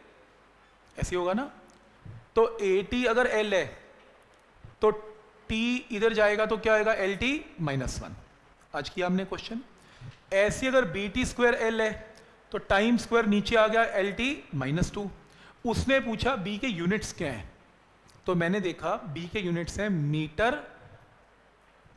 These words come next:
second raise to power minus two, यानी कि second square, पर सेकंड में answer नहीं था, Meter आर स्क्वायर है।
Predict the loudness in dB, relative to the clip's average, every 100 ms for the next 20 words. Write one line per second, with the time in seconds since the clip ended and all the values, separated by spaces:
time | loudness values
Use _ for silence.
0 | _ _ _ _ -18 -8 -6 -2 -2 0
1 | -2 -4 -2 -2 0 -2 -2 -4 -6 -6
2 | -4 -4 -6 -8 -8 -8 -10 -12 -14 -18
3 | _ _ _ _ _ _ _ _ _ _
4 | -20 _ _ -8 -8 -4 -4 -2 -2 -2
5 | -2 -4 -4 -4 -6 -8 -10 -20 _ -20
6 | -20 -20 _ -6 -2 0 -2 2 2 0
7 | -10 -20 -20 -20 -20 -20 -20 _ _ _
8 | _ _ _ _ -2 0 0 -6 -8 -8
9 | -8 -12